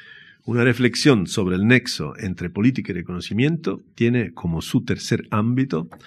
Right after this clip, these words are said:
la investigación en torno a lo que, en general, se, filosóficamente se puede afirmar sobre la relación entre locución y locutor,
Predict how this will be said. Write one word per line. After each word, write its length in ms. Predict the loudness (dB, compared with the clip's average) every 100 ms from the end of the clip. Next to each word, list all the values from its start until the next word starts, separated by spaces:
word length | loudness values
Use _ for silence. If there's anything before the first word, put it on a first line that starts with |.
| -20 -20 -4
la 120 | 0
investigación 880 | 4 4 4 2 2 2 2 2 -2
en 180 | -4 0
torno 260 | 0 2
a 60 | 0
lo 160 | -2 -2
que, 280 | 0 0 2
en 160 | 2
general, 480 | 2 -2 -2 0 -2
se, 180 | -2 -4 -6
filosóficamente 800 | -10 -10 -6 0 4 6 6 4
se 100 | 0
puede 240 | 2 2 0
afirmar 540 | -2 -2 0 0 0
sobre 360 | -2 0 0 0
la 100 | -2
relación 540 | -4 -6 -6 -6 -8 -6
entre 400 | -6 -6 -8 -6
locución 760 | -2 -2 -2 -6 -2 -2 -2 -6
y 60 | -4
locutor, 640 | -4 -4 -4 -2 -2 -6